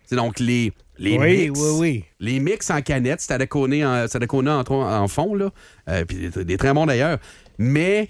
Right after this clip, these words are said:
Speaker 1: qui vendent à la S A Q avec, mettons, du gin dedans ou de la vodka dedans. On n'avait pas le droit de les vendre en dépanneur ou en épicerie. Là, on a le droit maintenant. Sauf que,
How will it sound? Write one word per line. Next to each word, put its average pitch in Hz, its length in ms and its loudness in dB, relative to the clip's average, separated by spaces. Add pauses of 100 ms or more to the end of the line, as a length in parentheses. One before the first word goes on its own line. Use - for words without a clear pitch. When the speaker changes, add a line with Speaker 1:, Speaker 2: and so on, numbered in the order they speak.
Speaker 1:
qui - 120 -6
vendent 147 220 2
à 151 80 2
la 135 80 2
S 127 100 -2
A 123 80 0
Q 165 140 -4
avec, 147 180 -2
mettons, 139 240 0
du 120 160 -2
gin 101 300 0
dedans 85 320 -2
ou 90 80 -8
de 110 60 -2
la 113 120 2
vodka 120 480 2
dedans. 87 260 -2 (480)
On 196 120 4
n'avait 208 160 2
pas 196 100 0
le 170 60 0
droit 180 160 0
de 185 60 0
les 160 100 2
vendre 160 240 2
en 139 60 0
dépanneur 135 380 0
ou 143 40 2
en 131 80 2
épicerie. 147 560 -2
Là, 135 160 2
on 190 160 2
a 151 80 0
le 139 60 2
droit 139 200 0
maintenant. 131 400 0 (420)
Sauf 220 560 0
que, 226 320 0